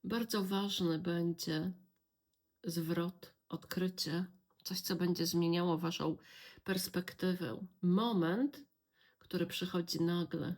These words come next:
ale spokojnie. Więc nie szukajmy odpowiedzi na siłę.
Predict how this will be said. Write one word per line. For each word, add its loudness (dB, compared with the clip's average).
ale 0
spokojnie. -4
Więc 0
nie 4
szukajmy 0
odpowiedzi 0
na 4
siłę. -2